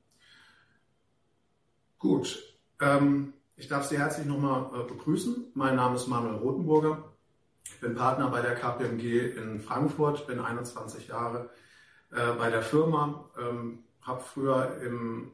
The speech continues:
Audit, äh, gearbeitet und begonnen, bin also gelernter Wirtschaftsprüfer, bin dann gewechselt, äh, in die Beratung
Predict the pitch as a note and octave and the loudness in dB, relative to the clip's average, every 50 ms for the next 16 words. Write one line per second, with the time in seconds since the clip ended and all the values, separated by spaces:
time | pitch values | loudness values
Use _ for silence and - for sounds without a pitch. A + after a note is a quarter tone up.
0 | - - C3 C3+ D3 D3+ D#3 - - - - - - D3+ C#3 C3+ C3 C3 C3+ - | -8 -2 2 2 4 4 2 0 0 -6 -12 -14 -14 -14 -12 -10 -8 -6 -6 -6
1 | - - - - C#3+ C#3 C3+ C3 C3+ - - - - C3+ - - - - - B2+ | -6 -8 -8 -8 -6 -2 0 0 2 2 2 2 0 -2 -6 -8 -12 -14 -10 -8
2 | B2+ B2+ - - - A2+ B2 B2+ C3 D3 E3 E3 E3 E3 - - - - - - | -8 -8 -8 -10 -10 -4 0 4 4 6 6 6 4 2 0 -8 -14 -18 -20 -20
3 | - _ _ - - B2+ B2 B2 A#2+ B2 A#2+ - A2+ A2+ A#2 A#2+ B2 A#2+ A#2 A2+ | -20 _ _ -10 -8 -6 -6 -4 -4 -4 -4 -2 -2 0 0 0 0 -2 0 0
4 | C3 C3+ - - C#3+ C3+ - - - - - C#3 C3+ C3 C3 B2 B2 B2+ B2 A#2 | 0 0 0 -2 -4 -6 -6 -8 -12 -8 -4 -4 -2 -2 -2 -2 -2 -2 -2 -2
5 | A#2 A#2 A#2 A#2 A2+ A#2 A#2+ A#2 - - - C#3 C3 B2+ B2 - - - - - | 0 0 -2 -2 0 0 0 0 0 0 2 2 4 4 2 2 -2 -8 -10 -10
6 | B2+ A#2 - - B2 C3 C#3 C3+ A#2+ A#2+ A2 A2+ A2+ A#2+ C#3+ D3+ - D3+ C#3 C#3 | -8 -6 -6 -4 -2 0 2 2 2 2 2 4 6 6 6 6 6 2 0 0
7 | C#3 - - | -2 -4 -8